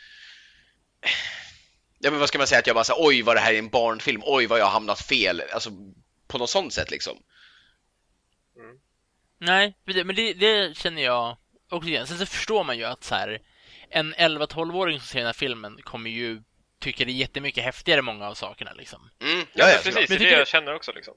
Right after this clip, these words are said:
Speaker 3: Men jag tyckte det var en ganska schysst blandning mellan typ modern science fiction, eller det som vi ser science fiction idag, och lite så här femtiotals science fiction i,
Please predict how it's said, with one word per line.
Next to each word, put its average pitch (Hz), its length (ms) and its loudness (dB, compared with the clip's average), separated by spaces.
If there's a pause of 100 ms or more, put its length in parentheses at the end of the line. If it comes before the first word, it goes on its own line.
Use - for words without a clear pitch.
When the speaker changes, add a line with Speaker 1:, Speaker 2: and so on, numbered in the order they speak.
(580)
Speaker 3:
Men 190 80 0
jag 208 60 4
tyckte 214 120 2
det 226 40 -4
var 247 80 2
en 233 80 -4
ganska 240 340 0
schysst - 300 -8
blandning 160 520 -4
mellan 139 580 0 (520)
typ 135 220 -8 (160)
modern 185 480 2
science 147 340 0
fiction, 127 300 -6
eller 127 100 -6
det 127 100 -4
som 135 140 -14
vi 131 200 -8
ser 131 180 -12
science 127 240 -10
fiction 123 180 -14
idag, 127 260 0
och 143 180 -8
lite 139 180 -8
så 139 100 0
här 120 40 4
femtiotals 135 600 -4
science 131 300 -4
fiction 127 540 -2
i, 123 420 -10